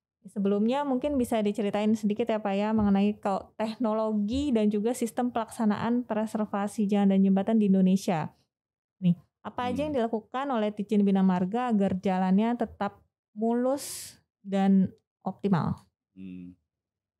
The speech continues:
Speaker 2: Makasih ya, Mbak Wulan, ya.
Speaker 1: Ya.
Speaker 2: Jadi, kegiatan preservasi itu yang penting itu adalah dia harus dilakukan pada saat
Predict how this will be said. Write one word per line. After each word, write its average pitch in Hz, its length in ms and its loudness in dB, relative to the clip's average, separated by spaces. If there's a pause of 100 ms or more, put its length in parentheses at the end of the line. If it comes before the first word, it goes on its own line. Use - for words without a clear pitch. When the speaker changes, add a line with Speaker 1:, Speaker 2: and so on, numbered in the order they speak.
(220)
Speaker 2:
Makasih 101 340 -2
ya, - 40 0
Mbak 101 320 0
Wulan, 107 280 0
ya. 95 220 0 (140)
Speaker 1:
Ya. 98 180 2
Speaker 2:
Jadi, 95 220 0 (560)
kegiatan 101 1400 -2
preservasi 98 1040 -4
itu 113 160 -2
yang 98 480 0 (280)
penting 101 520 -4
itu 113 160 -2
adalah 92 520 -4 (800)
dia 95 440 -2
harus 95 200 -2
dilakukan 98 800 -2
pada 95 400 -4
saat 98 440 -6